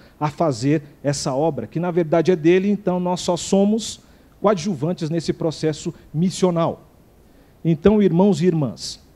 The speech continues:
nessa noite onde vamos debater um pouco da incidência pública, por meio do exemplo e testemunho da Patrícia, na Câmara aqui de São Paulo. Como nós podemos problematizar essa realidade?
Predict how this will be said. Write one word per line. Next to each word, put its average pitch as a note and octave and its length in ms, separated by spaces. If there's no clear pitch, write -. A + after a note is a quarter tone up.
nessa F#3+ 300
noite G3+ 260
onde F#3 180
vamos E3+ 300
debater D3+ 580
um D3 120
pouco F#3+ 320
da D#3+ 120
incidência F#3 640
pública, D3 560
por E3 140
meio F#3+ 340
do E3 180
exemplo F#3+ 440
e F#3 40
testemunho F3+ 540
da D#3+ 100
Patrícia, D#3+ 600
na A#2 100
Câmara F3 480
aqui D3+ 360
de D3 80
São D#3 180
Paulo. A#2+ 340
Como A#3+ 280
nós G#3 200
podemos E3 680
problematizar F3 920
essa G3+ 200
realidade? C3 680